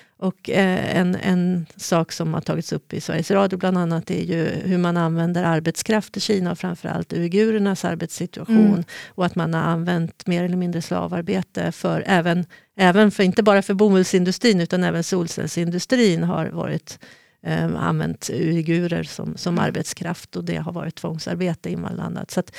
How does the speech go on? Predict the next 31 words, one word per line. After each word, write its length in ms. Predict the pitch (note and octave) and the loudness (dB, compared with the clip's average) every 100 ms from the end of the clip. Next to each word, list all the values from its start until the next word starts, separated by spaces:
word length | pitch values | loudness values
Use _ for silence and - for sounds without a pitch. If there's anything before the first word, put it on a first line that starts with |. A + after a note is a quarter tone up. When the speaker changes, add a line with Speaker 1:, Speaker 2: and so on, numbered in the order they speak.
| - - | -8 4
Speaker 1:
här 120 | A3+ | 6
gäller 280 | B3 B3 A#3+ | 8 6 6
det 60 | |
ju 60 | F#3+ | 4
också 220 | - F#3 | 2 0
att 60 | F#3 | 2
ha 100 | F3+ | 2
etisk 680 | A3+ B3+ - G#3+ - - | 4 2 2 -2 -4 -8
kontroll 600 | - G#3+ - F#3 E3 E3 | 0 0 2 0 0 0
över 180 | E3 E3 | -2 -4
de, 240 | E3 E3 E3 _ _ - | -6 -6 -6 _ _ -10
de, 280 | E3+ D#3+ D#3+ | -2 2 8
Speaker 2:
Mm. 140 | A3+ | 10
Speaker 1:
det 80 | G#3 | 8
som 140 | G3+ | 6
man 120 | D#3+ | 0
köper 380 | E3+ A3 F#3 F#3+ | -2 -2 -4 -8
då. 220 | D3+ D#3 F3 _ _ B3 | -6 -6 -8 _ _ 0
Speaker 2:
Mm. 220 | B3+ G#3+ F#3 | 2 0 0
Speaker 1:
Och 140 | F#3+ | 2
det 100 | G#3+ | 4
har 180 | F#3+ F3 | 4 0
vi 80 | F3 | 0
ju 80 | |
bättre 280 | F3 F#3 - | -2 -4 -6
koll 220 | - E3+ | -6 -6
på 160 | - - | -6 -8
i 80 | - | -8
Europa, 380 | - F#3+ E3+ F3 _ _ | -8 -10 -12 -16 _ _
förstås. 220 | - - | -8 2
Speaker 2:
Mm. 260 | G#3+ G3 | 4 4